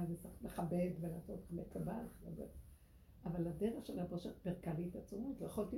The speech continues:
הוא הביאה את כל השדים, הקימה אותם, לא יכולתי לסבול שהוא עושה ככה, ואני עושה ככה, והוא רגיז אותי, ואני הרגשתי. וזה לא היה דבר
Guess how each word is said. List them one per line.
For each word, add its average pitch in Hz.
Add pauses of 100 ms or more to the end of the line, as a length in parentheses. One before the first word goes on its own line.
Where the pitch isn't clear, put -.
הוא 185 (140)
הביאה 208
את -
כל 233
השדים, 214 (180)
הקימה 202
אותם, 180
לא 208
יכולתי 269
לסבול 226
שהוא 220
עושה 214
ככה, 185 (340)
ואני 208
עושה 208
ככה, -
והוא 226 (100)
רגיז -
אותי, -
ואני 135
הרגשתי. - (480)
וזה 196
לא 208
היה 403 (160)
דבר 320